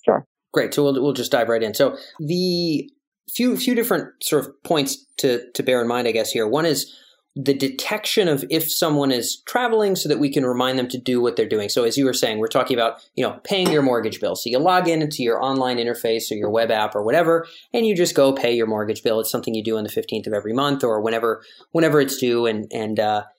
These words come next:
Speaker 2: you know, it's just a, a habit and a process. It's a, a manual, a manual thing. Maybe you even show up at the branch if you're really old school.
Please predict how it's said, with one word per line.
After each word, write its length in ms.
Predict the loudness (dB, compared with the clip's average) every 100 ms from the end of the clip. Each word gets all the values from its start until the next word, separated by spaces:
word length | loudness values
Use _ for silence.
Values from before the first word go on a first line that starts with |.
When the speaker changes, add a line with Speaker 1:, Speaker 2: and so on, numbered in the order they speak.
| _
Speaker 2:
you 100 | -4
know, 40 | -4
it's 120 | -4
just 180 | -4 -2
a, 160 | -4 -8 _ _ -4
a 40 |
habit 280 | 0 2 2
and 100 | 0
a 40 |
process. 500 | 0 -2 -2 -6 -6
It's 100 | -6
a, 220 | -6 -4
a 20 | -2
manual, 640 | 0 2 4 2 2 -2
a 60 | -4
manual 380 | -2 0 -2 -2
thing. 260 | -4 -8 -8
Maybe 240 | -6 -4
you 100 | -2
even 280 | -2 -2 -4
show 220 | 0 0
up 120 | 0
at 60 | -4
the 60 | -2
branch 380 | 0 0 -2
if 140 | -4 -4
you're 80 | -2
really 240 | -2 -2
old 180 | -4 -6
school. 300 | -4 -6